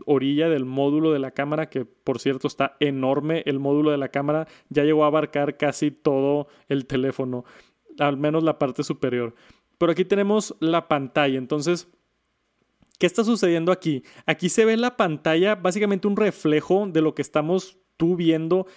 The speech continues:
en el teléfono, toda la interfase, las aplicaciones, se ve también en el reverso del teléfono. Esto para mí tiene una funcionalidad bastante obvia, que eso es, si abres la aplicación de la cámara,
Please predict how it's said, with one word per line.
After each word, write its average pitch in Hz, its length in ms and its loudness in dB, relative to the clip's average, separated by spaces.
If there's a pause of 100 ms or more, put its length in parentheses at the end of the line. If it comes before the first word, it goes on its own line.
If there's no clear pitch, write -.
(100)
en 151 140 0
el 139 140 0
teléfono, 156 480 0
toda 147 180 2
la 156 100 0
interfase, 160 680 0
las 151 180 -2
aplicaciones, 147 800 -4 (160)
se 175 220 0
ve 170 100 2
también 190 400 0
en 196 140 0
el 185 160 0
reverso 160 680 0
del 196 200 -2
teléfono. 131 680 -2 (380)
Esto 180 260 0
para 208 200 2
mí 180 160 2
tiene 190 200 2
una 196 100 2
funcionalidad 147 600 0
bastante 147 480 -2
obvia, 160 300 4
que 147 100 -2
eso 151 180 0
es, 151 120 2
si - 240 -4
abres 151 180 0
la 170 100 0
aplicación 143 500 -6
de 143 100 0
la 131 200 -4
cámara, 170 500 0